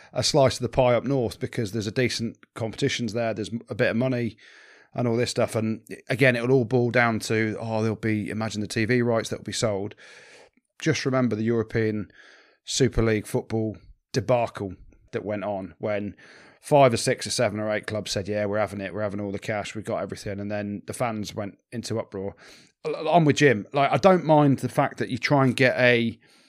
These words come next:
Super Rugby winner playing a European Champions Cup winner in a one-off game. Um, but, you know, to have, how are you having a league when you've got to travel hundred years to get to New Zealand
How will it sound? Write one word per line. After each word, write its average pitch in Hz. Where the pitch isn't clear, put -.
Super -
Rugby 120
winner 117
playing 117
a 113
European 117
Champions 107
Cup -
winner 107
in 117
a 113
one-off 113
game. 113
Um, 110
but, 123
you 117
know, 101
to -
have, 139
how 165
are 185
you 175
having 160
a 156
league 147
when 110
you've 107
got 113
to -
travel 113
hundred 117
years 117
to 117
get 104
to 113
New 110
Zealand 104